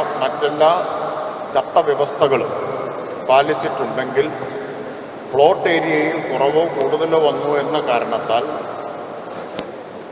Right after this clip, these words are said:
പെർമിറ്റ് റദ്ദാക്കുന്ന പ്ലോട്ട് ഏരിയ അതിൽ വ്യത്യാസം വന്നു എന്ന കാരണം കൊണ്ട് പെർമിറ്റ് റദ്ദാക്കുന്ന സ്ഥിതിയാണ് ഇപ്പോൾ ഉള്ളത്.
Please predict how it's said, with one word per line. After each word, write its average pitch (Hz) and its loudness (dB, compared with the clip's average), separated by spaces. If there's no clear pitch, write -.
പെർമിറ്റ് 143 0
റദ്ദാക്കുന്ന 131 2
പ്ലോട്ട് 151 4
ഏരിയ 135 0
അതിൽ 151 2
വ്യത്യാസം 151 2
വന്നു 135 -2
എന്ന 123 -2
കാരണം 110 -2
കൊണ്ട് 92 -6
പെർമിറ്റ് 147 4
റദ്ദാക്കുന്ന 143 2
സ്ഥിതിയാണ് 135 0
ഇപ്പോൾ 113 -2
ഉള്ളത്. 104 -2